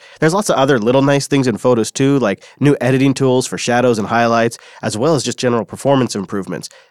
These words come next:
These tools, like videos, which now supports M J pegs,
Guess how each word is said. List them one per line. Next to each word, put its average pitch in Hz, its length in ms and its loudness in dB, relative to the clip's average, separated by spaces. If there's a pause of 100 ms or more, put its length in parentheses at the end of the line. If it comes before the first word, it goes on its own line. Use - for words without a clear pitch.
These 127 200 -2
tools, 135 380 0
like 104 160 -4
videos, 135 520 0
which - 220 -6
now 107 120 0
supports - 380 -4
M 110 180 -4
J 127 160 0
pegs, 117 480 -4